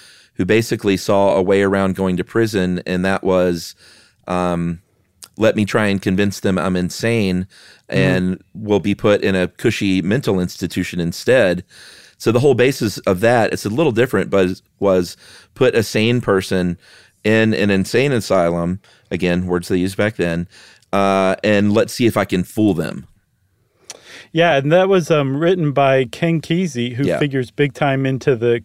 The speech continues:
Speaker 2: electric Kool-Aid acid test. And he was actually, uh, on the ward of a state psychiatric facility in either Oregon or Washington.
Speaker 1: I think it's Oregon.
Speaker 2: And,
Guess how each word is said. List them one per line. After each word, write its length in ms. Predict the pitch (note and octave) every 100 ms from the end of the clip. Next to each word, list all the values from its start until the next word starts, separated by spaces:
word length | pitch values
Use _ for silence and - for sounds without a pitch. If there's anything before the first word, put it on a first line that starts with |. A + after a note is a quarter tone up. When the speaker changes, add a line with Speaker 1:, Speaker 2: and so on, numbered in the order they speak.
| -
Speaker 2:
electric 400 | D3 C3+ - B2
Kool-Aid 360 | - C3 B2+ B2
acid 420 | B2+ C3 B2+ A2+
test. 360 | C3 A#2 -
And 140 | C3 A#2+
he 180 | - F#3
was 200 | F#3+ C#3+
actually, 420 | C3+ - C3+ B2+
uh, 140 | B2 -
on 220 | D3 D3+
the 100 | B2+
ward 520 | B2+ E3+ F3 B2 A#2 - - - _
of 220 | C3+ B2+
a 260 | C3 B2 A#2+
state 400 | - - C#3 - _
psychiatric 640 | - C3+ B2+ C3+ B2 C#3
facility 540 | - A#2+ - B2+ A#2+ A#2+
in 100 | A#2+
either 220 | C3 A#2
Oregon 380 | B2+ C#3+ C#3 B2
or 80 | A2+
Washington. 760 | B2 D3 - A#2 B2 A2+ A#2+
Speaker 1:
I 40 | -
think 120 | D3
it's 100 | E2
Oregon. 260 | F2 C#3
Speaker 2:
And, 320 | C3+ C#3 C3+